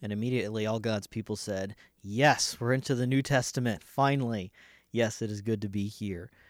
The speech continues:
So we're here in the very first gospel that forms the transition from the Old Testament into the New Testament. And sometimes,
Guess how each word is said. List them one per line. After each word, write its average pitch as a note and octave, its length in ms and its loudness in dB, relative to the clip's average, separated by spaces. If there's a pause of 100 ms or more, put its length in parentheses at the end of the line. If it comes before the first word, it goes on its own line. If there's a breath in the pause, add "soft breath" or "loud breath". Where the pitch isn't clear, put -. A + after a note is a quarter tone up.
(140)
So - 140 -8
we're A#2+ 100 2
here G3+ 180 4
in F#3 80 6
the B2 100 8
very C3 260 4
first A#2 440 0
gospel F#2+ 680 0 (360 soft breath)
that G#2 200 -2
forms A#2 360 -4
the G#2 100 -2
transition G#2+ 680 -4
from G2 380 -6
the F#2+ 320 -6 (140)
Old A#2 200 0
Testament B2 600 -2
into G2 200 -12
the F#2+ 140 -8
New F#2+ 180 -6
Testament. F2 640 -10 (760 soft breath)
And C3+ 100 -2
sometimes, G#3+ 560 2